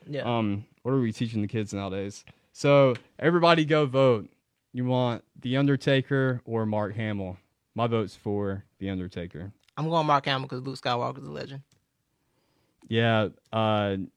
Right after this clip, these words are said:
Speaker 2: The Undertaker would just
Speaker 1: He
Speaker 2: choke
Speaker 1: saved the
Speaker 2: slam him.
Speaker 1: galaxy
Speaker 2: He would choke
Speaker 1: multiple
Speaker 2: slam him.
Speaker 1: times. He saved the galaxy multiple times.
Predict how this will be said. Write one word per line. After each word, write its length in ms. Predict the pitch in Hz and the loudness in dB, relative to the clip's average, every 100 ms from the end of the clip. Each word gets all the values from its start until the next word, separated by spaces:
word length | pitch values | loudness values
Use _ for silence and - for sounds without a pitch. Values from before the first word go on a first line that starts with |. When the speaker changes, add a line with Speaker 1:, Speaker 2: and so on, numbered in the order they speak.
| _ _ _ _ | _ _ _ _
Speaker 2:
The 160 | 120 123 | -2 0
Undertaker 420 | 123 110 113 98 | 0 0 -2 -4
would 140 | 95 92 | -6 -8
just 340 | 95 - - | -12 -16 -16
Speaker 1:
He 120 | - 143 | -10 -2
Speaker 2:
choke 80 | 165 | 2
Speaker 1:
saved 200 | 170 147 | 2 0
the 60 | |
Speaker 2:
slam 80 | 143 | 2
him. 60 | 139 135 | 4 4
Speaker 1:
galaxy 320 | - 123 127 - | -2 -8 -8 -12
Speaker 2:
He 80 | - | -18
would 100 | 98 | -12
choke 80 | 131 | -4
Speaker 1:
multiple 400 | 135 143 143 131 | -2 -2 -2 -8
Speaker 2:
slam 140 | 131 | -6
him. 60 | 123 127 | -6 -8
Speaker 1:
times. 100 | - - | -10 -10
He 80 | |
saved 280 | 139 165 156 | -2 0 0
the 80 | 143 | -4
galaxy 380 | 127 131 131 131 | -6 -6 -6 -8
multiple 300 | 117 120 156 | -12 -12 -14
times. 320 | - 117 143 | -16 -16 -16